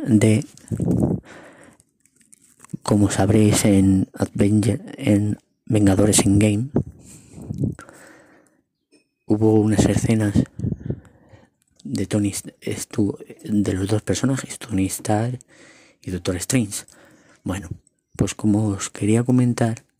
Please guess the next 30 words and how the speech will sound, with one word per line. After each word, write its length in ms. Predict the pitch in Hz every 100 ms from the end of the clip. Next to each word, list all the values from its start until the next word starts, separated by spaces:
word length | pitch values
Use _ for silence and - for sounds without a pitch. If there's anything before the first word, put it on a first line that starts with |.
| _ _
esta 300 | - - 113
noticia 480 | 107 107 107 107 95
trata 320 | 104 101 101
de 120 | 101
ellos 240 | 98 95
dos, 280 | 104 95 - - - - _ _ _ _ _ _ _ -
y 120 | 98
que 160 | - 92
lo 100 | 90
podéis 300 | 92 95 98
ver 160 | 101
en 320 | 101 98 92
redes 280 | 95 107 98
sociales 760 | - 92 - 98 98 98 98 95
o 100 | 95
en, 460 | 90 87 87 92 - - _ _ _ _
en, 360 | - - 113 -
en 80 | -
el 120 | 95
buscador 500 | 107 98 98 95 92
que 120 | -
ponéis 460 | - 95 95 90 - _ - - - -
Tony 220 | 107 95
Stark 520 | 92 - 107 110 - - _ - - _ - _ -
y 100 | 104
el 100 | 95
Doctor, 440 | 95 87 101 101
y 180 | - 98 98
Doctor 260 | 92 104
Strange. 560 | 98 - 135 120 98